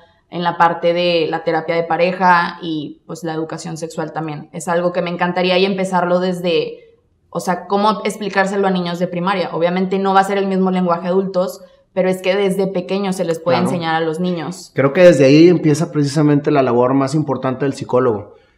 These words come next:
Speaker 2: Si tú agarras a, a los niños cuando empiezan a, a, a crecer,
Speaker 1: Ujú.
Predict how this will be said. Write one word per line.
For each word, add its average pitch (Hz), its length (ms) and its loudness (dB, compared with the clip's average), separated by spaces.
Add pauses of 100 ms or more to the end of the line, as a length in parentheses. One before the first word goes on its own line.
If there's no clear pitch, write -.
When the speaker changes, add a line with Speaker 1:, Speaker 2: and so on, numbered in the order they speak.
(180)
Speaker 2:
Si 120 260 -6
tú 151 120 2
agarras 185 340 4
a, 147 200 4
a 123 200 -2
los 120 160 0
niños 160 380 4
cuando 127 200 0
empiezan 143 460 2
a, 120 320 0
a, 110 560 -6
a 107 80 -12
crecer, 127 640 0
Speaker 1:
Ujú. 180 260 -6